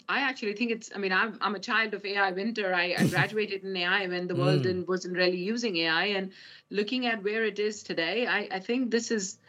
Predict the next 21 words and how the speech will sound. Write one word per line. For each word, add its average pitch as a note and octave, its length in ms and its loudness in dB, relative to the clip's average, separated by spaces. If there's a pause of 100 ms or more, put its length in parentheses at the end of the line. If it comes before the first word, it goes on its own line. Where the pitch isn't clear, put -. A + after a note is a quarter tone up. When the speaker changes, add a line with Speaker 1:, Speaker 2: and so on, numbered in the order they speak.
(340)
Speaker 1:
I F#3 60 0
wish D4 180 0
I C4+ 60 2
was F#3 160 0
born C4+ 240 0
today. E3 320 2
I - 60 0
mean, E3+ 180 -6
this A#3 180 2
is, G#3+ 200 -2
this A#3+ 320 0
is C4 160 -2
the G#3+ 160 0
era A3+ 220 0
to F#3+ 100 -8
live G#3+ 200 0
in A3+ 120 0
if F#3+ 120 -6
you're G3+ 200 2
a F#3 100 0
technologist. D#3+ 920 0